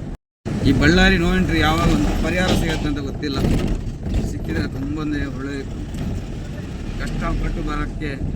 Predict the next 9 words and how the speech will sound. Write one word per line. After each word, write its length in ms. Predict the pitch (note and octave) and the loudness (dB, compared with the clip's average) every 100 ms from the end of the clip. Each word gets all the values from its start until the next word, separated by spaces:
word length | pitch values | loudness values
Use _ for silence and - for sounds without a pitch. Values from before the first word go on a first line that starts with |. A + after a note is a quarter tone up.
| - - - - - - - - - - | -2 -4 -4 -6 -4 -4 -4 -4 -4 -4
ತುಂಬನೇ 320 | B2+ D3+ D#3 C#3+ | -2 0 0 0
ಬೇಸರ 220 | C#3 C3+ C3 | -2 -4 -4
ಆಗುತ್ತೆ. 280 | C3+ - C3 C3+ B2+ | -4 -6 -6 -4 -4
ನಿದ್ದೆ 320 | B2+ - D#3+ | -6 -4 -4
ಗಣ್ಣಲ್ಲಿ 300 | C#3 C#3+ C3+ B2+ | -2 -4 -4 -4
ಓಡಿಸ್ಕೊಂಡು 320 | C3 - B2 | -6 -6 -6
ಬರ್ಬೇಕು 260 | - - - | -6 -6 -6
ಗಾಡಿನ. 220 | - - - - - - - - - - - - - - - - - - - - - - - - - | -6 -4 -4 -4 -2 -4 -4 -4 -4 -4 -4 -4 -4 -6 -6 -6 -6 -6 -6 -6 -6 -6 -6 -4 -4
ನಿದ್ದೆ 260 | C#3 - | -4 -4